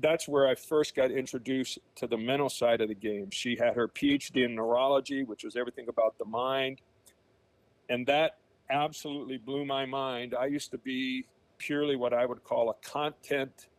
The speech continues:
coach, where, you know, it's just coaching volleyball and maybe a little bit of a do instructor, you know, just do this, do that, et cetera, et cetera.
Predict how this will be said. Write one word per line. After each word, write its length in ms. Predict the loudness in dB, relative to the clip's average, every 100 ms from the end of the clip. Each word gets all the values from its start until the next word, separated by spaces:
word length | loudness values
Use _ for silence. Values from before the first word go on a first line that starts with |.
| _ -2
coach, 540 | 0 0 -2 -10 -10 -8
where, 260 | -4 -4 -4
you 200 | -4 -4
know, 80 |
it's 140 | -6 -6
just 280 | -6 -4 -2
coaching 340 | 0 -2 0
volleyball 680 | 4 6 6 6 4 4 0 _ _ _ _ _ _ _ _ _ _ -4
and 640 | 0 2 2 0 0 -4 -4
maybe 240 | -2 2
a 60 | 4
little 220 | 4 4
bit 160 | 4 2
of 140 | 2
a 40 | -2
do 380 | -4 2 2
instructor, 720 | 2 -2 0 0 0 -6 -12 -8
you 60 |
know, 160 | -6 -6
just 220 | -8 -12
do 180 | -10 -6
this, 220 | -6 -8
do 200 | -8 -6
that, 180 | -2 -4
et 100 | -4
cetera, 300 | -6 -8 -8 -6
et 60 |
cetera. 460 | 0 0 0 -2